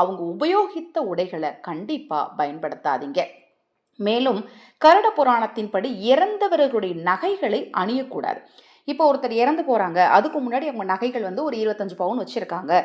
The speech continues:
உங்க எல்லாருக்கும் பிரிச்சு கொடுத்துட்டு கழுத்துல ஒரு அஞ்சு பவுன் மட்டும்தான் போட்டிருக்காங்க அப்படின்னா அந்த ஏற்கனவே பிரிச்சு கொடுத்தாங்க இல்லையா, அதை நீங்க தாராளமாக உபயோகப்படுத்திக்கலாம், தவறு கிடையாது. ஆனா அவங்க உயிர் பிரியும் போது அவங்க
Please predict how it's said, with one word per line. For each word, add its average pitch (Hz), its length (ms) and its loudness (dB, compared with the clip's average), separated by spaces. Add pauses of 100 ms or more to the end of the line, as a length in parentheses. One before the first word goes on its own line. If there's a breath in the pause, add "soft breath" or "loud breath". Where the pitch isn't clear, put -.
(300 loud breath)
உங்க 294 180 2
எல்லாருக்கும் 311 340 2
பிரிச்சு 320 240 -8
கொடுத்துட்டு 233 300 -6 (100)
கழுத்துல 294 360 2
ஒரு 233 100 2
அஞ்சு 208 260 -4
பவுன் 254 220 -2
மட்டும்தான் 202 420 -2
போட்டிருக்காங்க 196 500 -4
அப்படின்னா 175 360 -4
அந்த 226 100 -2 (100)
ஏற்கனவே 311 320 -2
பிரிச்சு 381 280 -4
கொடுத்தாங்க 165 400 -8
இல்லையா, 180 220 4 (500 loud breath)
அதை 370 200 2
நீங்க 294 200 0 (120)
தாராளமாக 254 760 2 (100)
உபயோகப்படுத்திக்கலாம், 202 880 -4
தவறு 196 300 2
கிடையாது. - 320 -4 (360 loud breath)
ஆனா 302 200 4
அவங்க 233 180 4 (120)
உயிர் 359 300 2
பிரியும் 339 380 0
போது - 220 4 (140)
அவங்க 214 180 2